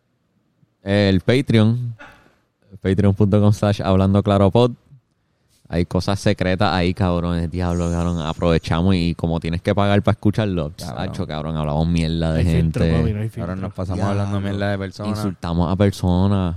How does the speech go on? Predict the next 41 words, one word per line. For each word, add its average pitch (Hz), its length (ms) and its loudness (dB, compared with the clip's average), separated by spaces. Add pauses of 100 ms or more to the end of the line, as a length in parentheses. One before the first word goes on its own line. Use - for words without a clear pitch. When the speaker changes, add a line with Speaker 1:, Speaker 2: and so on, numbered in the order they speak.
(180)
Speaker 2:
Le 92 100 -6
Speaker 1:
Y - 40 -4
Speaker 2:
faltamos 95 400 -2
el 92 60 0
Speaker 1:
nombre 92 320 2
Speaker 2:
respeto 113 80 2
a 107 80 2
Speaker 1:
y 104 60 2
Speaker 2:
otros 104 160 0
Speaker 1:
apellido. 95 440 0
Speaker 2:
artistas. 110 200 -6 (240)
Speaker 1:
Le 95 80 -10
faltamos - 320 -4
Speaker 3:
Anda 92 120 -4
Speaker 1:
apellido. 92 500 2
Speaker 3:
pa'l 92 200 6
carajo. 104 400 -2 (440)
Speaker 1:
Gente 90 400 -2
Speaker 3:
Ninguno 143 180 4
Speaker 1:
que, 143 60 2
Speaker 3:
se 127 60 -4
salva. 127 280 -4
Speaker 1:
sacho, 101 420 2
cabrón. 90 400 0
Speaker 2:
Nadie, 92 380 -2 (140)
cabrón, 85 300 -8
nadie 85 200 -4
se 85 60 -6
Speaker 1:
Nadie. 90 120 -6
Speaker 2:
salva. 82 200 -6
Y 90 40 -10
Speaker 1:
Insultamos 95 300 -4
Speaker 2:
todas 95 80 2
Speaker 1:
a 90 40 2
Speaker 2:
nuestras - 300 0
Speaker 1:
todo 95 80 2
el - 40 -
Speaker 2:
historias 120 260 2
Speaker 1:
mundo. 123 120 -2
Speaker 2:
de 117 260 -2
sexuales 110 500 -6